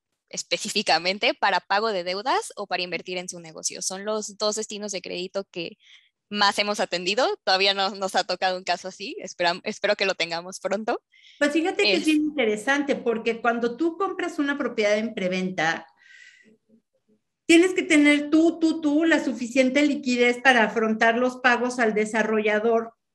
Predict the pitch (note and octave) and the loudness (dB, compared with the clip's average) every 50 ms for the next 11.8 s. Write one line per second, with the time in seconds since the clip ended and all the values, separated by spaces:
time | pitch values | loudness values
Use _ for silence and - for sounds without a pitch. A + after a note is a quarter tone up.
0 | _ - A3 - - C4 B3+ B3+ A#3+ B3 B3 B3+ B3 B3+ B3+ C4 B3+ - A3 A#3+ | _ -18 -12 0 4 6 8 8 6 4 2 2 4 6 6 6 6 4 2 4
1 | A#3 A#3 A#3 A#3 A3+ A3+ A3+ A3 A3 A3 G#3+ G3 - - - _ - A3+ A#3 A#3 | 4 4 4 2 2 0 0 0 0 0 -2 -2 -6 -10 -18 _ -4 0 0 0
2 | A3+ A3+ C4 C4 C4+ C4+ C4+ D4+ - - B3+ - - A#3 A3+ - A#3 A#3 A#3 A#3 | 0 2 4 4 4 4 4 0 0 0 -2 -4 -4 -6 -2 2 2 2 4 2
3 | A#3 A#3 A#3 B3+ A#3+ B3+ - - A3 A3 A3 - - G3+ G#3+ G3 G3+ G#3 G3+ - | 0 0 -2 -6 -6 -6 -6 -2 0 2 2 2 0 0 2 2 2 2 0 0
4 | - A3+ A3 A3 A3 F#3+ G#3+ G#3 G#3 G#3+ G#3+ G#3+ G3+ F#3+ F3+ F#3 F#3 - G#3+ G3 | -2 -2 -2 -2 -6 -4 -4 -6 -4 -4 -4 -4 -4 -4 -4 -4 -4 -4 -6 -4
5 | G3 G#3 - - G3+ F#3+ F#3+ G3+ F#3+ F#3+ G3+ F#3+ F#3+ F#3+ G3 F#3+ F#3 F#3+ F#3 F#3 | -4 -6 -6 -6 -10 -6 -6 -6 -6 -4 -4 -4 -6 -4 -4 -4 -2 -2 -2 -2
6 | F3+ E3 E3 - - F#3 F3+ F3+ F#3 F#3 F3 F#3 F#3 F#3 F#3 F#3 _ _ - A3 | -2 -4 -6 -8 -8 -8 -6 -6 -6 -8 -8 -6 -6 -6 -8 -10 _ _ -4 -2
7 | A3 A3 G#3+ G3+ G3 E3+ - - - - - _ _ _ _ _ _ _ _ _ | -2 -2 -2 -4 -6 -12 -14 -14 -18 -20 -20 _ _ _ _ _ _ _ _ _
8 | _ - - - - - _ - D4+ D#4 D#4+ E4 D#4 E4 F4+ F4 E4+ E4+ E4+ E4+ | _ -14 -12 -12 -12 -12 _ 0 4 6 6 6 4 2 -2 0 0 0 2 2
9 | F4 E4 - E4 - - C#4 C4+ C4+ C4+ C4 C4 - D4 C#4+ C#4 C#4 C4+ C4 C4+ | 0 2 0 0 0 2 2 2 2 2 0 2 4 6 6 6 6 6 4 6
10 | C#4+ D4+ D4 - - - _ _ _ _ - A3+ B3 B3 A#3+ A#3+ A#3 A3+ A3+ A#3 | 6 4 2 0 -8 -14 _ _ _ _ -4 -2 0 2 4 4 4 2 2 -6
11 | - - A3+ A3+ A3+ A3+ A3+ A3 A3 A3 A3 G#3+ G#3 G#3 - - | 0 2 4 4 4 4 4 4 4 4 2 2 0 -2 -6 -12